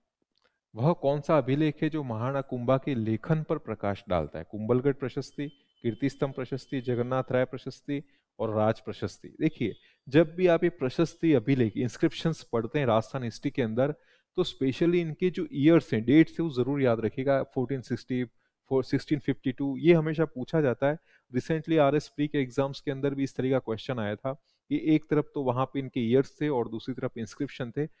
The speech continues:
उसको करेक्टली मैच करना था। तो आप जरूर पढ़िएगा इसके ईयर्स। और सबसे बड़ी समस्या स्टूडेंट के पास ये आती है कि बहुत सारे हैं, बीस से बाईस हैं, but इंपॉर्टेंट जितना हमने क्लास के अंदर डिस्कशन किया और जिनके क्वेश्चंस बार बार फ्रीक्वेंटली पूछे जाते हैं,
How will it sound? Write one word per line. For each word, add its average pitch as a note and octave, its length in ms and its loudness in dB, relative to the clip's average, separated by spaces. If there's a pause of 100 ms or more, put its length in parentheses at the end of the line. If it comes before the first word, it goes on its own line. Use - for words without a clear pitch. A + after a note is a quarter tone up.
(160)
उसको D#3+ 220 -2
करेक्टली C3 380 0
मैच G#2+ 320 -2
करना E2 340 -6
था। E2+ 120 -6
तो A#2 140 -8
आप B2 160 0
जरूर C#3 300 -2
पढ़िएगा C3+ 300 2
इसके B2 340 -4
ईयर्स। C#3 320 0 (340)
और D#3 160 -2 (100)
सबसे E3+ 280 -2
बड़ी E3 160 -2
समस्या D3+ 360 -6
स्टूडेंट D3 420 -4
के D#3+ 60 -2
पास D3 280 -2
ये D3+ 60 2
आती D3 160 0
है D#3 80 -6
कि E3+ 120 0
बहुत C3+ 340 2
सारे D#2+ 300 -4
हैं, C2 180 -14
बीस B2+ 200 -2
से D#3 80 0
बाईस B2 400 0
हैं, F2 120 -8 (340)
but D3+ 100 0
इंपॉर्टेंट D#3+ 520 2
जितना D3+ 260 0
हमने D3+ 140 -6
क्लास A#2+ 300 2
के C#3 100 -6
अंदर C3 160 -2
डिस्कशन B2+ 480 -2
किया C#3 220 -2
और C#3 120 0
जिनके A#2+ 220 -2
क्वेश्चंस G#2+ 500 -6
बार A#2+ 160 2
बार C3 120 -6
फ्रीक्वेंटली C3 500 -6
पूछे D#3+ 300 -4
जाते A2+ 300 0
हैं, C#3+ 80 -8